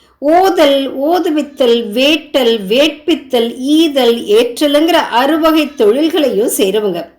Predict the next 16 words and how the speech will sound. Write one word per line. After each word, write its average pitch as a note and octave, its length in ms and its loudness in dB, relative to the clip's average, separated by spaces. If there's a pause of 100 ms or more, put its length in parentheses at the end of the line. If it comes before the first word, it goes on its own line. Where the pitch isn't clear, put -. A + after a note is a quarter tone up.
(560)
ஓதல் E4+ 640 2
நான்கு D4 600 2
வேதங்களையும் C#4 840 2
ஓதி C4 560 0
படிக்கிறத A#3+ 600 -2
குறிக்கும். G3+ 440 -4 (400)
ஓதுவித்தல் C#4 880 2
மத்தவங்களுக்கு D#4 800 -2
வேதங்களை C#4 640 0
சொல்லி F4+ 380 0
கொடுக்கறத A#3+ 580 -2
குறிக்கும். G3 440 -4 (360)
வேட்டல் C4+ 880 0
யாகங்கள் C4+ 880 -2
செய்யறதையும், B3 640 -2 (420)
வேட்பித்தல் D4+ 840 0